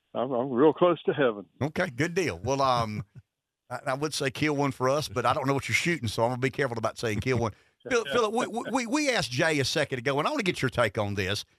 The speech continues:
Speaker 2: We asked Jay a second ago how important it is to have a working relationship with the speaker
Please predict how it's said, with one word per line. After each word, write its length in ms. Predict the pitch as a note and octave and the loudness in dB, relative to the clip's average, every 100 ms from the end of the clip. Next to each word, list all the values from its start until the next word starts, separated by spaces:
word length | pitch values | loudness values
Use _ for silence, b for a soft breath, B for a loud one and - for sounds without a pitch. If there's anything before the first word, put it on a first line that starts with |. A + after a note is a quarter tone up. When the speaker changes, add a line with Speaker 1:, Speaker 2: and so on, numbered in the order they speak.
| _ _ | _ _
Speaker 2:
We 200 | G#3 F4+ | -2 0
asked 220 | D#4+ D#3 | 0 -2
Jay 280 | G#2 D#3 D3+ | 0 0 2
a 40 | C3 | 0
second 380 | - D3+ C3+ | 0 -2 -2
ago 260 | A#2 A#2 G#2+ | -2 0 0
how 320 | G#2 E3 E3+ | 0 -2 0
important 600 | D3 B2 - E3+ D3+ C3 - _ _ _ _ | 0 -2 -2 2 2 0 -4 _ _ _ _
it 180 | C#3 D3 | 0 2
is 320 | C#3+ D#3+ D#3 | 2 2 0
to 140 | - B2 | -2 -4
have 480 | G2+ C#3 B2+ A2 G#2+ | 0 0 2 2 0
a 80 | |
working 520 | G2+ A2+ D3 C#3+ C#3 A#2+ | -2 2 2 2 -2 -2
relationship 720 | A#2 A#2 C#3 - A#2 - G#2+ | 2 2 2 0 -4 -2 -4
with 120 | G2+ | -6
the 40 | |
speaker 640 | F#2+ - E3 E3 A2+ G2 | -10 -4 -4 -4 -4 -2